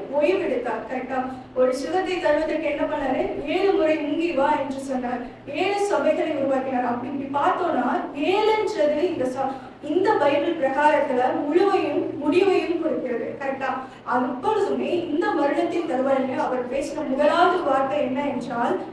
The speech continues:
"பிதாவே, இவர்களுக்கு மன்னியும், தாங்கள் செய்கிறது இன்னதென்று அறியாதிருக்கிறார்களே" என்றார்.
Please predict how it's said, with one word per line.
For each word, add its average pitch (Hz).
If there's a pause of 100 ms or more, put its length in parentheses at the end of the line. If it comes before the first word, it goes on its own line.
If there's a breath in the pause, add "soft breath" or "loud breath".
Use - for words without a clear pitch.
(180)
"பிதாவே, 381
இவர்களுக்கு 440
மன்னியும், 277
தாங்கள் 349
செய்கிறது 294
இன்னதென்று 349
அறியாதிருக்கிறார்களே" 269
என்றார். 240